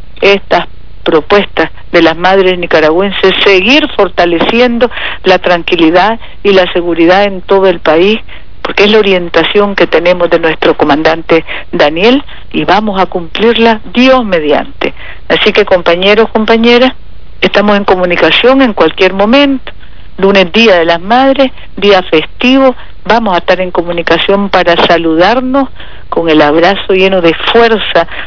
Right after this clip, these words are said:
del espíritu invencible de las madres nicaragüenses, espíritu de amor, de paz, de fuerza, de vida.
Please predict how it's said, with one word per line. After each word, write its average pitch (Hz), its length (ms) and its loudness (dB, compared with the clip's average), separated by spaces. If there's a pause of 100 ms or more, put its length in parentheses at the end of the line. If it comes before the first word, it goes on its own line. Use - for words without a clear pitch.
(200)
del 180 260 2
espíritu 277 800 0 (320)
invencible 214 960 2 (360)
de 170 60 4
las 165 140 2
madres 196 420 2
nicaragüenses, 151 800 0
espíritu 208 760 0 (300)
de 160 140 4
amor, 226 540 0 (720)
de 170 180 2
paz, 214 340 -2 (720)
de 160 180 0 (140)
fuerza, 196 580 0 (540)
de 165 160 -6
vida. 160 360 0